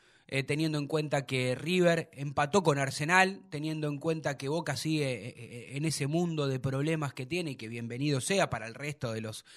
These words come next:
eh, equipos que siempre nos viene bien, hablando desde el folclore del fútbol, por supuesto, ¿no? Que Boca tenga muchos problemas para que no empiece a sumar, porque es uno de los claros candidatos, o uno imaginaba al inicio o las primeras fechas que River, Racing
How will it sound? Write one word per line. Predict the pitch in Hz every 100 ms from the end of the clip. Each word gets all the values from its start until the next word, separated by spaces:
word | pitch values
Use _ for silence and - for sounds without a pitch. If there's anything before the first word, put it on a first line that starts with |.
| - -
eh, | 135 131
equipos | 135 135 156 139 135
que | 131 117 107 101 - _ _ _ _ _ _
siempre | 170 135
nos | 117
viene | 123 123
bien, | 165 143
hablando | 127 143 131
desde | 113 107
el |
folclore | 104 110 101 127 113
del | 104
fútbol, | 147 143 117 101
por | 110
supuesto, | - 110 131 113
¿no? | 123 143
Que | 107
Boca | 120 127 113 104
tenga | 131 120 113
muchos | 131 139
problemas | - 139 156 175
para | 151 113
que | 110 143
no |
empiece | 139 143 123
a | 110
sumar, | 120 143 147
porque | 120 110 131 160 - - -
es | 127 -
uno | 143 127
de |
los | 117 117
claros | 139 131 120
candidatos, | 127 123 147 151 196 - -
o | 156
uno | 226 233
imaginaba | 131 117 - 147 147 123 156 - _ _ _
al | - 131
inicio | 131 170 180 - 131
o | 120
las | 117 113
primeras | 123 135 143
fechas | 156 127 - 147 - _ _ _ _ _ _ _
que | 139
River, | 147 160 143
Racing | 151 151 - 135 127 123